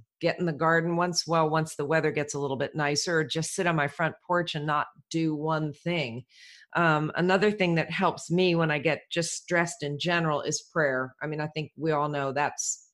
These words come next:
really the, the, the best way to get rid of your stress is to just get into the Word and get into prayer and have that quiet time with the Lord.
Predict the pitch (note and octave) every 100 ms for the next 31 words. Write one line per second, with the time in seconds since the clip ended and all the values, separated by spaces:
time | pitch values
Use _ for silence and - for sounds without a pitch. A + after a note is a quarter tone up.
0 | C3+ D#3+ D#3 D3 C#3 C#3 - B2+ C#3 G#2+
1 | _ _ - - - - - D#3+ B2+ F3
2 | E3+ - D#3 D3 D3 C#3+ D#3 - D#3 D3
3 | C3+ C3+ - D#3 D3 - C#3 - C3 C#3+
4 | C3+ - - E3 D#3 D3+ D3 C#3+ C#3+ D3
5 | C#3+ C#3+ C3+ C3+ D3 D3 C#3+ C3 - D#3
6 | C#3+ C#3+ D#3 C#3+ C#3 - F3+ D3 - C3
7 | C#3+ B2+ - B2+ C3+ B2+ A#2+